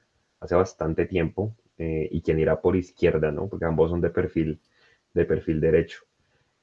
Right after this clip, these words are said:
Breiner Paz viene con más continuidad. Yo, yo le miraba los partidos jugados a Breiner. Breiner jugó los seis partidos, ha sido el central titular antes de que hubiera la pandemia. Es, era, era el central titular con,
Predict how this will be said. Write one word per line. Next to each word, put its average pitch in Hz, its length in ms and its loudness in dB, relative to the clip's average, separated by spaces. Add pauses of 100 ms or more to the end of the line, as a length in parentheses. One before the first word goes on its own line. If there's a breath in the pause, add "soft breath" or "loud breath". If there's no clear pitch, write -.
Breiner 92 460 6
Paz 107 220 0
viene 107 260 2
con 95 200 2
más 85 180 -2
continuidad. 92 600 0 (340)
Yo, 85 340 4
yo 85 260 2
le 82 80 4
miraba 90 220 6
los 82 120 0
partidos - 280 -2
jugados 82 280 0
a 87 60 4
Breiner. 85 380 0
Breiner 85 380 4
jugó 90 260 2
los 82 180 2
seis 90 220 0
partidos, 90 480 -4 (120)
ha - 60 -8
sido 85 220 2
el 82 80 2
central 85 340 -2
titular 82 520 0
antes 85 240 -2
de 90 100 0
que 85 340 0
hubiera 78 320 2
la 82 100 0
pandemia. 82 380 0 (680)
Es, 82 360 2
era, 85 460 2
era 82 140 2
el 80 80 -2
central 80 340 -4
titular 82 460 -2
con, 80 440 -4